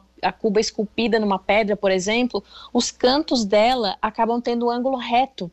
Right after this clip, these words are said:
né? Então fica tudo quadrado. E ali é mais chatinho a manutenção no dia a dia, pra tirar sujeira, enfim.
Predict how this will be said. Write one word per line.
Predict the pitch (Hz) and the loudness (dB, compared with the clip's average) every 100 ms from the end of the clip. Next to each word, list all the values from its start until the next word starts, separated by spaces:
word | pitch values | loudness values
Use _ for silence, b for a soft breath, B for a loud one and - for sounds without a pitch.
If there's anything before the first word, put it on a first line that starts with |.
| - | -8
né? | 185 220 226 | -2 -2 -2
Então | - 208 | -2 -2
fica | 220 254 240 | -2 -2 -2
tudo | 240 247 | 0 -2
quadrado. | 247 254 240 220 214 196 - B B | 0 2 2 2 2 0 -6 B B
E | - 240 | 0 2
ali | 247 247 | 2 0
é | |
mais | 247 254 | -2 -4
chatinho | - 269 269 - 262 269 | -4 -4 -4 -4 -2 -2
a | |
manutenção | 240 226 220 233 - 233 | -2 -2 -2 -4 -2 0
no | 233 | 0
dia | 214 226 247 | 0 2 2
a | |
dia, | 214 226 240 220 | 2 0 2 2
pra | 214 | -2
tirar | - 214 | 0 -2
sujeira, | 214 - 208 202 214 220 202 196 | 0 -2 0 0 0 0 0 -2
enfim. | 214 233 226 190 | -6 -6 -4 -4